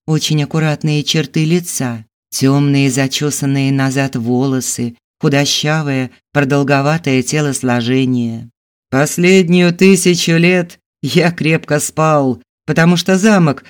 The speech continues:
лишился источника энергии". "Но почему? Что случилось с прежней хозяйкой?"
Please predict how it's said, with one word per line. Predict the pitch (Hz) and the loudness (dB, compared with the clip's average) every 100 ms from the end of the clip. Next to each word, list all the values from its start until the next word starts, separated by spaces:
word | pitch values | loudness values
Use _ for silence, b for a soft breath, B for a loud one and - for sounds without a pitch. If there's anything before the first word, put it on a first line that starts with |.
| b | b
лишился | 170 185 - 202 185 170 175 | 2 4 4 2 2 2 2
источника | 175 196 185 - 165 165 160 | 2 2 2 2 0 2 2
энергии". | 160 175 165 127 120 110 95 - _ _ _ - | 4 4 2 2 2 2 -2 -10 _ _ _ -4
"Но | 170 170 170 170 | 2 4 4 2
почему? | 170 175 - - 196 180 165 151 147 _ _ - | 0 -4 -2 2 4 4 0 -4 -12 _ _ -6
Что | - 202 | 0 0
случилось | 202 180 - 180 170 170 | 0 -4 0 0 0 -2
с | - | -2
прежней | 175 180 175 170 | 0 2 4 4
хозяйкой?" | 170 180 175 165 165 165 175 170 156 | 4 2 2 2 0 -2 -2 -4 -6